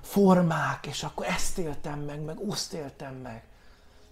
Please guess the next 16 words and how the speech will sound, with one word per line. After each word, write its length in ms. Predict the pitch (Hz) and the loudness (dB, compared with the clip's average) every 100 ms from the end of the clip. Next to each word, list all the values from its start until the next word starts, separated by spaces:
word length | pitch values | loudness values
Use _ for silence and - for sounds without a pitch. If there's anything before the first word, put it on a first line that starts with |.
| - - - | -20 -14 -4
Ó, 340 | 156 156 143 | -2 0 -2
és 160 | 131 - | -4 -6
akkor 180 | 135 147 | -2 2
ugye 380 | 139 147 151 - | 6 6 4 0
érzed, 420 | 160 143 123 120 | 2 2 2 0
ahogy 240 | 123 123 | 0 0
mondja, 320 | 127 127 117 113 | 0 -2 -2 -2
hogy 100 | 117 | -2
milyen 220 | 117 120 | -2 0
büszke 440 | 185 196 - - | 0 0 -6 -8
rá, 280 | 90 85 71 | -4 -4 -4
hogy 220 | 123 - | -6 -10
ott 240 | - - - | -12 -12 -8
úgy 120 | - | -6
mi 160 | 131 | -8
történt. 680 | - - - - - - - | -8 -10 -10 -10 -12 -12 -16